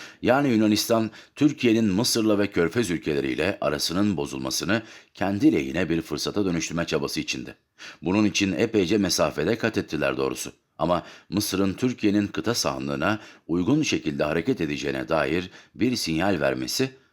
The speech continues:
onlara da ciddi anlamda telaşlandırmış durumda. Türkiye'nin bıraktığı boşluğu doldururken yaşadıkları sevinç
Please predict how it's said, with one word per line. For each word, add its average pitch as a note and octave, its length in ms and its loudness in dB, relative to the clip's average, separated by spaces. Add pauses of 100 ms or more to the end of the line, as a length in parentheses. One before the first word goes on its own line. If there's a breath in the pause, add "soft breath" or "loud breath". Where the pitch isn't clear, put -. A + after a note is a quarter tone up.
(120)
onlara D2 380 -2
da G2+ 120 2
ciddi - 340 -4
anlamda C#2+ 640 -2 (220)
telaşlandırmış D2+ 720 -4
durumda. C#2 300 -4 (500 loud breath)
Türkiye'nin D3+ 520 4
bıraktığı A#2 440 4
boşluğu G#2 380 2
doldururken F#2 580 2
yaşadıkları D#2+ 680 -2
sevinç E2+ 480 -4